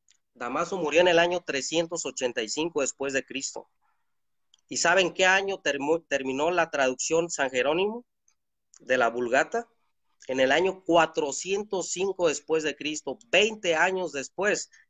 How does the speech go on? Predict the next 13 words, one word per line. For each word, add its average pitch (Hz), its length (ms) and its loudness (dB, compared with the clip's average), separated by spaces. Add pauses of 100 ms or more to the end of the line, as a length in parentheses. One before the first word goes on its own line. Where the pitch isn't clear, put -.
(180)
de 135 120 -10
la 123 100 -6
muerte 156 320 -6
de 143 80 -4
Damaso. 127 520 0 (380)
¿Sabe 185 280 2
usted 202 260 -2 (100)
cuándo 202 400 2
Damaso 160 420 2
agarró 160 280 2
una 185 140 2
Biblia 185 280 0
completa 175 680 -4